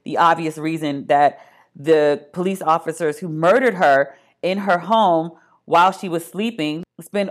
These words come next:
over three months. They have not been arrested. When I was out protesting in D C, Breonna Taylor's name came up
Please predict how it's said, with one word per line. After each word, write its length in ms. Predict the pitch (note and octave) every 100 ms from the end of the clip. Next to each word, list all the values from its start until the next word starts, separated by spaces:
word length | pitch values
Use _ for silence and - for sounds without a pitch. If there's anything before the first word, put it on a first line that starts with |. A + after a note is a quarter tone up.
| -
over 320 | A3+ A3+ A3
three 280 | G#3+ F#3 F#3
months. 420 | G3+ D3+ A2 -
They 100 | E3
have 140 | F3+ E3
not 320 | F3+ F#3+ F3
been 140 | E3+
arrested. 580 | D#3+ F3 F#3+ - - F#2 _ _ _ _ _
When 120 | E3
I 140 | F3 F#3
was 180 | F#3 F#3
out 340 | F3 F3+ -
protesting 720 | - G#3 G#3+ G3 F3 - E3 -
in 220 | E3 D3
D 180 | G3 E3
C, 600 | - A3+ F3 D3 - _ _ _ _ _ -
Breonna 380 | E3+ G3+ G#3 F#3+
Taylor's 400 | A3 G#3 F#3 E3
name 300 | F3+ F#3+ E3
came 300 | G3 F3+ E3+
up 280 | E3 -